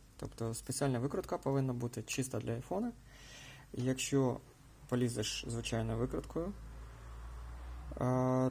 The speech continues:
то шліци встраються і все. І, а, головничок трошки. А, друга, м,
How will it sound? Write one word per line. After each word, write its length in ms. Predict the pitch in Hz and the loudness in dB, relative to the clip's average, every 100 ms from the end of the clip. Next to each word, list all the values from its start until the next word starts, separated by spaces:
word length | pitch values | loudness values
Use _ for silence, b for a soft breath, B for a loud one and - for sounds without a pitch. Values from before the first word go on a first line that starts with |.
| 131 | 2
то 800 | - 180 175 175 170 160 156 143 139 - | 2 6 6 6 8 8 8 6 0 -6
шліци 640 | - 147 147 - 147 143 131 - - - - - - | -2 2 4 4 6 6 4 0 -20 -20 -20 -14 -8
встраються 680 | - 175 247 240 226 185 | 0 4 6 4 2 0
і 120 | 202 202 | 2 2
все. 340 | - 147 147 - - - - - - - - - | 0 0 -2 -6 -16 -16 -16 -20 -20 -20 -12 -4
І, 520 | 165 165 156 143 135 131 - - - - - - - - - - - - - - - - - - - - - | -2 0 2 4 2 -2 -16 -20 -20 -20 -20 -20 -20 -20 -20 -20 -20 -20 -20 -20 -20 -20 -20 -20 -20 -18 -8
а, 380 | 113 117 117 117 113 - - | -4 -2 0 -2 -4 -8 2
головничок 520 | 135 147 131 - - | 4 6 4 0 -6
трошки. 320 | - - - - - - - B B B B B B - | -6 -8 -10 -12 -14 -20 -20 B B B B B B -4
А, 140 | 117 | -2
друга, 420 | 123 156 127 110 - - - - - | 2 4 4 2 -2 -12 -20 -20 -12
м, 520 | 117 117 113 113 113 | -4 -2 0 0 0